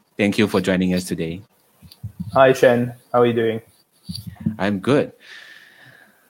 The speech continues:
Speaker 1: First of all, I'm, I'm very curious. So can you please share a bit more about yourself and what you do?
Speaker 2: All right. Um, so everyone, hi everyone. Uh, I'm Tony Ruotanen.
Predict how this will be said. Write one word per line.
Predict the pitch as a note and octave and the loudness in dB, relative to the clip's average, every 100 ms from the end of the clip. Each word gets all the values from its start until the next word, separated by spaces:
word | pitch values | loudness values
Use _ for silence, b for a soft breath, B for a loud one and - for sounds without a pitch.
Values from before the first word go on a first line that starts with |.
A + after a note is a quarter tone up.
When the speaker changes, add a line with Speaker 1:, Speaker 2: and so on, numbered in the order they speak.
| B _ _ | B _ _
Speaker 1:
First | - F3+ | 0 2
of | C3 G#2+ | 2 2
all, | G2+ G2 D3 - _ _ _ | 2 2 -2 -10 _ _ _
I'm, | - A#2 A2 - - - - | -6 -2 0 -2 -8 -18 -6
I'm | A2+ | -2
very | G#2 A#2+ | 0 0
curious. | C3+ - F#2+ F2+ F#2 | 0 0 2 2 0
So | - | -2
can | D3 - | -2 0
you | A2 | 0
please | B2+ D3 D#3+ | 0 -2 -4
share | - - C#3 B2+ | -4 -2 0 0
a | |
bit | F2+ G2+ F2 | 0 -2 -2
more | F2+ F#2+ G2+ F2+ | -2 0 -2 -4
about | F2+ F#2 F2 | -4 -2 -2
yourself | F2+ F2+ G2+ A#2 - | -4 -4 -2 -2 -2
and | F#2 F#2+ | -2 0
what | F#2+ | 0
you | F2+ E2+ | 0 -2
do? | G2+ D#3 G3 _ _ _ _ _ _ _ - - | 0 -2 -2 _ _ _ _ _ _ _ -20 -8
Speaker 2:
All | C3 D#3+ | 2 6
right. | D#3+ B2 - | 6 6 4
Um, | C3+ C#3 C#3 C#3 C#3+ - | 8 10 10 6 0 -4
so | - | 4
everyone, | D3 D3 C#3+ | 6 8 6
hi | C3+ C3+ C#3+ | 2 2 4
everyone. | C#3+ C#3 D3 D#3+ - | 4 4 2 0 -6
Uh, | C3 B2 A#2+ | -2 0 2
I'm | C3+ D#3 | 0 0
Tony | E3+ E3 | 2 4
Ruotanen. | D3 C#3 C#3 D3+ F#3+ | 4 4 2 -2 -4